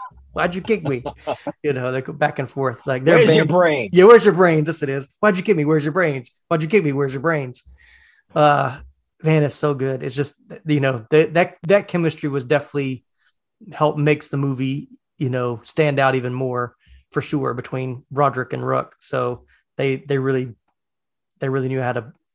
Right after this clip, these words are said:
Speaker 1: build that.
Speaker 2: Yeah,
Speaker 1: It was
Speaker 2: I can't imagine, I can't imagine Emilio Estevez playing Cameron. That would, just seems like it would,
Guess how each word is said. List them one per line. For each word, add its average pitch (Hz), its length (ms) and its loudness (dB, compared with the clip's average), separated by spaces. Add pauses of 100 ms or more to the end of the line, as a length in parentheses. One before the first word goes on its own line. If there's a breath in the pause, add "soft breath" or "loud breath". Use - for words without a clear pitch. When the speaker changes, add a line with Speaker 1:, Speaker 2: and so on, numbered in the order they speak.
(840)
Speaker 1:
build 151 200 2
that. 147 100 2
Speaker 2:
Yeah, - 100 6
Speaker 1:
It 135 120 2
was - 20 -
Speaker 2:
I - 20 -4
can't 180 200 -10
imagine, 139 580 -6
I - 40 -18
can't 147 240 -8
imagine 117 360 -4
Emilio 101 480 -2
Estevez 90 580 -8
playing 90 220 -8
Cameron. 95 380 -8
That 85 120 -10
would, - 160 -14
just - 160 -12
seems 110 160 -6
like 85 180 -6
it 104 60 -2
would, 87 220 -6